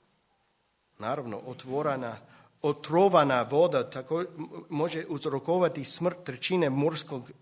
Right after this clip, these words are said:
života. I ako naš tekst ne spominje životinje na zemlji, gotovo je sigurno da je takav klat-, kataklizmički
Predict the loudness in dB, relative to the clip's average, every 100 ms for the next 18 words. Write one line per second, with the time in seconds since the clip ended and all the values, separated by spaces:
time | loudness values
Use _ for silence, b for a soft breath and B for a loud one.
0 | _ b b _ -8 -4 2 2 2 -2
1 | -2 4 6 6 6 2 0 -2 -4 -6
2 | -4 -6 -6 -8 -6 -2 0 0 0 -2
3 | -6 B B B -4 4 6 6 2 2
4 | 2 0 4 6 6 2 -4 B B 2
5 | 2 2 0 0 -2 -2 -2 2 0 0
6 | 0 -2 -2 2 4 4 2 -2 -6 -14
7 | -6 -6 -6 -12 -10 -2 -2 -2 -10 -8
8 | -8 -4 -4 -2 -4 -6 -10